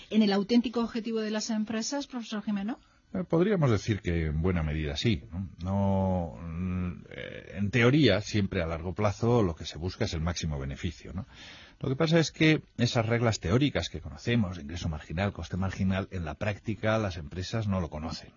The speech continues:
Speaker 2: ¿no? No es fácil medir el ingreso marginal y el coste marginal y, por lo tanto, se acude a expedientes, mm, parecidos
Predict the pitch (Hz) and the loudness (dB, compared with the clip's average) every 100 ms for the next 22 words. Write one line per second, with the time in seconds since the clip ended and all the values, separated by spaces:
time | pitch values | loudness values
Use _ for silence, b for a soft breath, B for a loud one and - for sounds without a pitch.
0 | - - 80 - 80 82 87 - 98 90 | -18 -12 -12 -12 -10 -8 -8 -8 -10 -8
1 | 90 80 78 78 92 90 85 69 76 80 | -8 -8 -10 -8 -6 -6 -8 -10 -10 -8
2 | 85 82 - 107 120 104 - - 80 92 | -8 -8 -6 -4 -2 -2 -6 -10 -8 -8
3 | - 143 160 165 B B B B B 113 | -4 0 0 0 B B B B B -4
4 | 120 131 123 127 143 131 147 135 117 - | 2 4 4 6 4 4 2 2 0 0
5 | 123 127 143 131 131 143 - 87 95 117 | 0 4 4 6 4 2 0 -2 2 2
6 | 117 135 143 135 - 92 98 90 - 101 | 2 2 2 2 -2 -4 -2 -4 -2 -4
7 | 87 - 127 87 104 - | -4 0 2 2 -4 -10